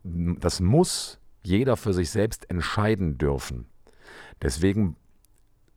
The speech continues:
wehre ich mich so sehr zu sagen, in der Bibel steht, du sollst die Ehe nicht brechen. Entscheidet das bitte für euch selber. Denn eure Arten, Beziehungen zu führen und eure Arten, Sex zu haben und eure Arten, wie ihr,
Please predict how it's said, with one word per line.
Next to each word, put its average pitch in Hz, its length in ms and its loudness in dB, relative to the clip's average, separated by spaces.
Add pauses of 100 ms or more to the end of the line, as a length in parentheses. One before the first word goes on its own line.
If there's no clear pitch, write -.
wehre 107 400 4
ich 101 180 -4
mich 120 200 -2
so 95 160 2
sehr 92 320 2
zu 113 120 -6
sagen, 92 300 2
in 139 140 -2
der 117 100 2
Bibel 127 300 0
steht, 120 260 -4
du 117 60 0
sollst 101 280 2
die - 180 -4
Ehe 135 180 4
nicht 78 240 -6
brechen. 65 420 -4 (460)
Entscheidet 101 500 0
das 101 140 -2
bitte 104 240 0
für - 160 -4
euch 85 180 -2
selber. 98 440 4 (480)
Denn 80 260 2
eure 120 420 2
Arten, 92 340 -2
Beziehungen 143 600 -2
zu - 160 -6
führen 127 320 -6
und 87 160 -8
eure 90 300 -2
Arten, - 260 -4
Sex - 400 -6
zu 80 160 -2
haben 73 280 -2
und - 200 -8
eure 104 300 -2
Arten, 95 340 -2
wie 107 100 -4
ihr, 98 120 -2